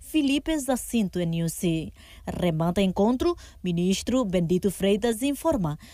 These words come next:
Ministra Negócio Estrangeiro no Cooperação Moçambique manifesta governo Moçambique em prontidão a cara de serviço ramuto com o governo Timor-Leste.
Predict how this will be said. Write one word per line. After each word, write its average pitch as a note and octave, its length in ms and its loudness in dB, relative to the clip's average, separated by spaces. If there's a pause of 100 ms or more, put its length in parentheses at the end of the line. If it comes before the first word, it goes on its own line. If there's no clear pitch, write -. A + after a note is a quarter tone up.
(160)
Ministra F#3+ 560 0
Negócio G3+ 540 0
Estrangeiro G#3+ 640 0
no A#3+ 100 0
Cooperação A#3+ 540 -2
Moçambique G3+ 680 -2 (300)
manifesta F3 680 0
governo A#3 540 0
Moçambique C4 580 0
em C#4 160 0
prontidão A#3 600 -2 (280)
a D#3 120 -4
cara G3 260 0
de - 60 -8
serviço C4 500 -2
ramuto A#3+ 480 0
com G#3 140 -6
o A3 80 2
governo F3+ 640 -2
Timor-Leste. D#3+ 400 -4